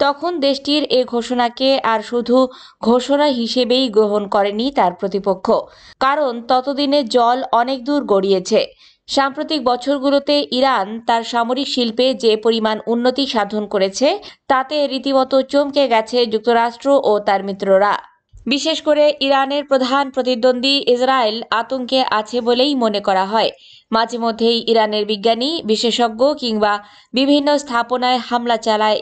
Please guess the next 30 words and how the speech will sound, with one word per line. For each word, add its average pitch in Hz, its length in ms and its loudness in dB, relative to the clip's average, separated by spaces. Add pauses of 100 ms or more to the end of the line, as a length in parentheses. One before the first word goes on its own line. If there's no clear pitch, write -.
ইসরায়েল। 214 400 2 (240)
তার 285 140 2 (120)
জবাবও 262 360 2 (100)
দেয় 254 280 2
তেহরান, 233 380 2 (280)
যেটা 247 240 2 (240)
একসময় 269 460 0 (100)
দেশটির 226 340 -2
জন্য 233 180 2 (180)
কঠিন 240 280 -2 (100)
ছিল। 208 180 2 (600)
এ - 20 6 (100)
বিষয়ে 294 340 2 (200)
ইরানের 262 400 0
কর্মকর্তারা 226 600 0 (120)
বলে 214 260 0
থাকেন, 220 320 0 (480)
তাদের 269 260 0 (100)
ক্ষতি 277 260 0 (100)
করার 269 260 2 (120)
জবাব 240 300 2 (140)
ইসরায়েল 240 380 0 (100)
কোথায় 214 400 0
পায়, 220 200 2 (340)
সেটা 277 240 2 (140)
তারাই 247 300 0 (140)
ভালো 214 160 2 (100)
বোঝে। 208 280 2 (320)
তাদের 233 240 2 (160)
এই 233 80 0